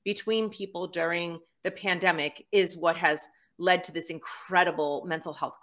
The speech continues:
crisis. We're in a state of emergency in mental health right now. And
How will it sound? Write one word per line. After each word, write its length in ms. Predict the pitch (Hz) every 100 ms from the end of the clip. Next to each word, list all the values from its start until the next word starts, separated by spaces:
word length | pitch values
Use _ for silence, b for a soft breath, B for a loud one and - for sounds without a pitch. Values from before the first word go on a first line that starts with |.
| _
crisis. 460 | 151 147 - -
We're 80 | 156
in 60 | 151
a 40 |
state 380 | - - 170 165
of 80 | 156
emergency 560 | 147 143 139 143 147
in 100 | 139
mental 240 | 135 131 -
health 200 | - -
right 140 | 131
now. 220 | - 131 - b b b b b -
And 520 | 240 220 214 208 196